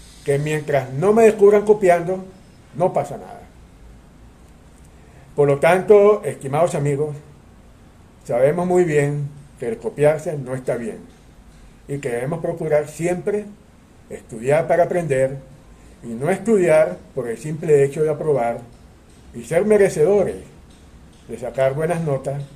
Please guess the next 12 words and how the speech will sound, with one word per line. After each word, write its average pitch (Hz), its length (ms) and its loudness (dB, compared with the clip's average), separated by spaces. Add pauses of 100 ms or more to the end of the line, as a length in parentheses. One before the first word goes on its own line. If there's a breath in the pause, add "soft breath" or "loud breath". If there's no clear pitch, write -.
(420)
sin 180 220 -4
hacer 175 520 0 (100)
el 135 180 -4
mínimo 175 720 -2
esfuerzo 135 760 -2
posible. 101 480 -12 (960)
¿Ok? - 140 -14 (2750 soft breath)
Eh, 127 560 -4
quiero 135 180 0
finalizar 170 840 4
esta 151 300 0
reflexión 135 840 -4